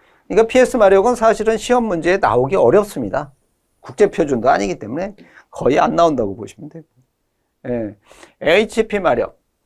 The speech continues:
호스파워를 의미하는 것이 그나마 국제 표준이기 때문에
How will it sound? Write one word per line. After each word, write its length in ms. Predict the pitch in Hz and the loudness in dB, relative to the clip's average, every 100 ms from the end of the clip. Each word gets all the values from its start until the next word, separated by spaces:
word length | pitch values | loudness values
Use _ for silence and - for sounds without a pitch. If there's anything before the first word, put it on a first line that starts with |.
| _ | _
호스파워를 1000 | 220 214 - 180 170 110 - _ 165 180 | 0 0 -4 0 0 0 -4 _ 0 2
의미하는 560 | 135 143 147 143 131 120 | 2 2 0 0 -2 -2
것이 340 | 127 208 208 | -4 -4 -8
그나마 560 | - 147 202 165 110 - | -4 0 2 2 -2 -8
국제 360 | - - 165 | -14 -4 -2
표준이기 580 | - 170 175 143 104 92 | -2 -6 -6 -6 -8 -12
때문에 420 | - 123 175 180 | -14 -14 -12 -14